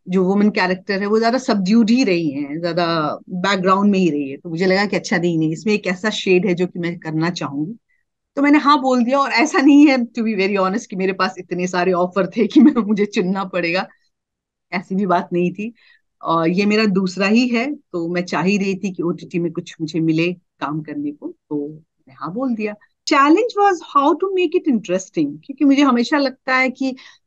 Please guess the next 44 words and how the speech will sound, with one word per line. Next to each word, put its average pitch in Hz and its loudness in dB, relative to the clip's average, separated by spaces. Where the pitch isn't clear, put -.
जो 220 2
माँ 220 6
का 247 -4
character 190 -2
है 156 -10
वो 247 -6
इतना 311 2
stereotype 247 0
होता 170 -6
है, 185 -8
और 185 -2
मुझे 226 2
हमेशा 294 4
complain 196 -4
रहता 160 -2
है 180 -8
कि 180 -10
actually 254 -2
हम 277 8
लोग 294 4
character 220 -2
माँ 247 6
कर 202 0
देते 160 -10
हैं, 156 -14
ऐसा 277 0
लगता 285 -4
है 311 2
कि 262 2
माँ 240 4
कोई 277 0
व्यक्तित्व 254 -2
ही 285 10
नहीं 185 4
है, 147 -2
एक 208 -6
रिश्ता 226 0
ही 285 8
है 175 0
जिसको 208 -2
बस 190 -2
play 165 2
करना 147 -4
है, 147 -18